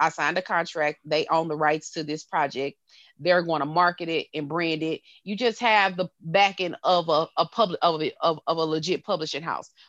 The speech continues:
where, you know, people who self-publish, they're not, unless they, they're paying for it,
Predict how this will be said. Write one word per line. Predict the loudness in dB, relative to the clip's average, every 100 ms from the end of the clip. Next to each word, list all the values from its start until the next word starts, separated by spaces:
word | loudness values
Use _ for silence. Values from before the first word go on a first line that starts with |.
| _
where, | 2 4 4 4
you | 0 -2
know, | -2 -2 -8 _ _ _ -6
people | -4 -4
who | -4
self-publish, | -2 0 0 0 0 -2 -6
they're | -4 -2
not, | 2 0 0
unless | 0 0
they, | 0 0 -2
they're | -4 -2
paying | -2 -4 -4 -4
for | -4 -2
it, | -2